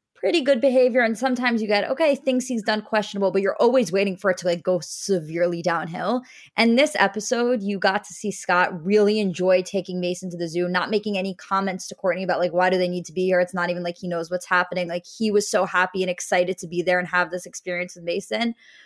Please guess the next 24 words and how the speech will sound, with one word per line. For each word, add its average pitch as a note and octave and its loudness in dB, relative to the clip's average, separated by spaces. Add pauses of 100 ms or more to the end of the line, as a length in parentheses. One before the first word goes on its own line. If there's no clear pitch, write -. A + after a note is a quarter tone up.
(120)
So B3+ 4
it B3 0
was A#3 2
nice C#4 4
to C#4 0
see A3+ 0
that G3+ 4
when F#3+ -2
you're G3 2
kind G#3 2
of G3 -2
sitting F#3+ 0
there F#3 4
being F3+ -4
like, E3+ -4 (440)
"Okay, F3+ 2 (280)
I G3 2
know F3+ 4
that F#3+ 2
Scott's F3 0
gonna F#3 -2
fuck F3+ -4
up F3+ -4
so G3 2